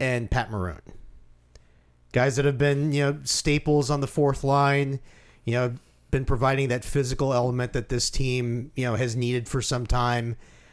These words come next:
Um, I think Paquette's been really, really good. You know, for what he provides, you know, you're not gonna get, a, obviously, a ton of offense from him, but, you know, he, he's been pretty solid. You know, one of his issues in the past was taking a lot of unnecessary penalties. He's cut that down.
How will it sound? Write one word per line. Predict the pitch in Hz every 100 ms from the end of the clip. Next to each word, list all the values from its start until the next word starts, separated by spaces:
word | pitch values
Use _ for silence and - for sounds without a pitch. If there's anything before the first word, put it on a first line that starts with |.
| - - -
Um, | 110 110 107 107 - - -
I | 135
think | - 143
Paquette's | 135 120 135 113
been | - 104 101
really, | 110 117 110
really | 104 104
good. | 101 107 104 104 101 - - -
You | - 139
know, | 127 - -
for | - 175
what | 156 151 117
he | 143
provides, | - 135 120 120 120 123 107
you | 127
know, |
you're | 117 123
not | 127
gonna | 143 127
get, | 123
a, | 113 - -
obviously, | 120 113 - 107
a |
ton | - 120
of | 107
offense | 101 101 - 101 -
from | 107 104
him, | 104
but, | 98 104 - - - - -
you | 131
know, |
he, | 123 165
he's | 165 165
been | 135 180
pretty | 165 170 160
solid. | - 147 143 143 139 135 - - -
You | 147
know, | 139
one | 131 151
of | 151
his | 156 135
issues | 143 - 143 127
in | 135
the |
past | 120 135 131 127 -
was | 120
taking | - 135 135
a | 117
lot | 117 120
of | 113
unnecessary | 113 110 - - 113 101
penalties. | - 127 120 120 -
He's | 120 110
cut | - 147 127
that | 117 117 117
down. | 127 123 123 123